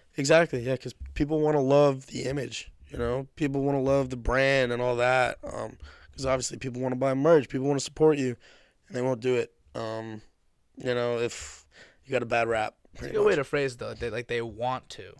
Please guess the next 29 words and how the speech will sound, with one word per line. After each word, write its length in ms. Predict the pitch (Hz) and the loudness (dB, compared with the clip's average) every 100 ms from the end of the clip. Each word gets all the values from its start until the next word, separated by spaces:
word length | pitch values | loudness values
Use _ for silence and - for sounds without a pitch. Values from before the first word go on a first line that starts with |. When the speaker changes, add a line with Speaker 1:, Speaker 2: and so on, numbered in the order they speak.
| - - | -20 -2
Speaker 1:
They 100 | 180 | 2
want 240 | 202 269 - | 6 6 4
to. 120 | 135 | -2
Speaker 2:
You 60 | 135 | -2
just 200 | 135 - | -6 -4
gotta, 160 | 123 113 | -4 -4
Speaker 1:
Yeah. 20 | |
Speaker 2:
like, 280 | 110 107 98 | -6 -10 -12
let, 280 | 113 127 - | -10 -10 -12
you 100 | 127 | -10
gotta, 200 | 135 127 | -6 -6
like, 240 | 123 120 110 - _ - - - - | -6 -10 -16 -20 _ -20 -20 -20 -4
Speaker 1:
Yeah. 180 | - 202 139 - | 0 0 -2 -14
Speaker 2:
kinda 240 | 135 120 98 | -10 -10 -10
trigger 400 | - 139 117 104 | -10 -8 -8 -10
it. 160 | 92 - | -12 4
Speaker 1:
Exactly, 460 | 151 143 185 139 120 | 6 10 10 8 0
Speaker 2:
That 60 | |
way. 60 | - - | -8 -6
Speaker 1:
exactly, 400 | 135 143 156 131 | 2 6 6 4
and 100 | 113 | -2
you 60 | 120 | -6
do 180 | 117 131 | -2 2
that 180 | 139 127 | 2 2
by 160 | 120 | -2
being 240 | 113 117 123 | -2 -4 -4
unique 460 | 117 113 131 - | -4 -4 -4 -8
and 160 | 143 123 | -12 -6
different, 340 | 113 139 139 | -6 -6 -8